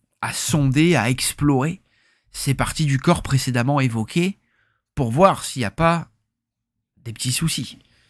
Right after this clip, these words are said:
Donc dans le cas d'une, d'une chirurgie, évidemment, les oppositions Mars-Pluton sont déconseillées. Donc vous devriez éviter, dans la mesure du possible, de vous faire opérer autour de ces dates,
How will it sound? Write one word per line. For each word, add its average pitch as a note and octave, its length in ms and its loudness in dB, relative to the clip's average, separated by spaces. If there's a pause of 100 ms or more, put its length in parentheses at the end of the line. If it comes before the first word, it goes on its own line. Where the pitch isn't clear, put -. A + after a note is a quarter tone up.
(640)
Donc B2 200 -2
dans D#3+ 140 6
le E3+ 100 6
cas F3+ 440 2
d'une, A#2+ 800 -6
d'une B2 220 -4
chirurgie, C3 640 0
évidemment, B2+ 480 0
les C#3+ 520 4
oppositions B2 500 -4
Mars-Pluton B2+ 560 -6
sont C3+ 160 -8
déconseillées. B2+ 640 -6 (720)
Donc A2+ 180 -8
vous A#2 120 -8
devriez C3 560 2
éviter, C3 520 -4 (640)
dans C#3+ 260 2
la D3+ 100 8
mesure C3+ 380 2
du A#2 120 -4
possible, C#3 440 -4
de C3 80 0
vous A#2+ 160 -4
faire A#2+ 260 -4
opérer B2 540 -4 (180)
autour C3 300 -6
de B2+ 100 -2
ces B2+ 160 -4
dates, - 480 -6